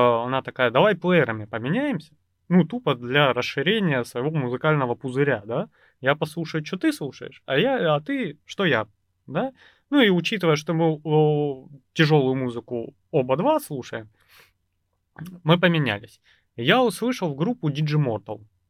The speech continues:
Наша группа, московская, по-моему. Вот. Э, металл поет, причем с такими довольно сильными текстами, с хорошей музыкой. Мне понравилось прям. Вот.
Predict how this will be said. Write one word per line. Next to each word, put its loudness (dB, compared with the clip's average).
Наша 0
группа, 0
московская, -4
по-моему. -6
Вот. 2
Э, -10
металл 2
поет, -2
причем -2
с -14
такими -2
довольно 0
сильными -4
текстами, -2
с -14
хорошей -4
музыкой. -4
Мне -6
понравилось -2
прям. -2
Вот. 2